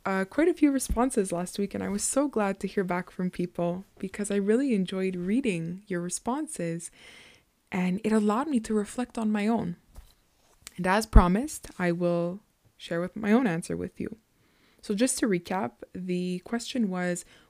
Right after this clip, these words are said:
"What gets you excited about life?" And my answer to that is,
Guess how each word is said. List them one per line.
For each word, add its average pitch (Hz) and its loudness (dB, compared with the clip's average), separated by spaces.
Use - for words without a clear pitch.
"What 220 -2
gets 311 -4
you 233 0
excited 190 -2
about - -4
life?" - -8
And 190 -2
my 220 2
answer 311 -4
to 220 -4
that 190 -2
is, 185 -6